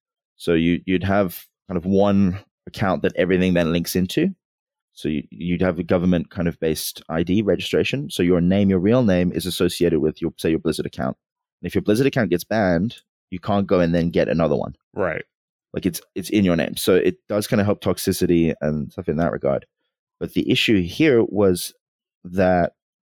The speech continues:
Speaker 1: you would, at these computer cafes, you could just make a American Battle net account. You just use a V P N, go to American Blizzard dot com,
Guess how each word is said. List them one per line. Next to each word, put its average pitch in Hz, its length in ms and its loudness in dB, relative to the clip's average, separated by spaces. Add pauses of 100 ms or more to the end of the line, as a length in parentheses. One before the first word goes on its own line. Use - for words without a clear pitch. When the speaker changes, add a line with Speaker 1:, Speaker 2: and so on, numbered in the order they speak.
(120)
Speaker 1:
you 104 320 2
would, 95 260 2 (140)
at 98 140 -8
these 92 180 -4
computer 131 340 -2
cafes, 87 480 0
you 107 160 -4
could 160 140 -2
just 139 160 -2
make 104 200 0 (140)
a 85 320 0 (140)
American 98 720 0
Battle 110 240 0
net 82 100 2
account. 80 400 -2 (300)
You 104 80 -10
just 101 160 -4
use 98 160 0
a - 20 -6
V 113 140 -2
P 107 160 0
N, 87 240 -2
go 98 160 0
to 101 100 4
American 98 460 0
Blizzard 90 400 -4
dot - 180 -4
com, 85 300 -4